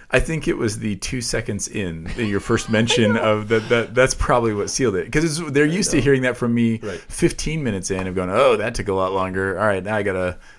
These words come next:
Speaker 1: now I'm running short on time." But yeah, it's the two seconds in. They're probably,
Speaker 2: Yeah,
Speaker 1: but
Speaker 2: that, that was the result of me. So I, people, I don't know if people have noticed, but some,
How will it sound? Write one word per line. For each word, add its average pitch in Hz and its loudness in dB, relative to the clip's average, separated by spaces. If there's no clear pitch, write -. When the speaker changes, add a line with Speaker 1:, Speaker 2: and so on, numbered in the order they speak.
Speaker 1:
now 113 2
I'm 110 2
running 98 -2
short 101 -2
on 87 -4
time." 92 -4
But 110 0
yeah, 92 0
it's - -8
the 101 -4
two 117 -4
seconds 92 -6
in. 87 -4
They're 85 -4
probably, 92 -6
Speaker 2:
Yeah, 107 -4
Speaker 1:
but - 2
Speaker 2:
that, 120 -16
that 139 2
was 151 -4
the 131 -4
result 113 -4
of 107 -8
me. 113 -4
So 135 0
I, 127 -2
people, 127 -10
I 131 -2
don't 139 -4
know 131 0
if 127 -4
people 113 -4
have 101 -8
noticed, 107 -4
but 95 -4
some, 117 -6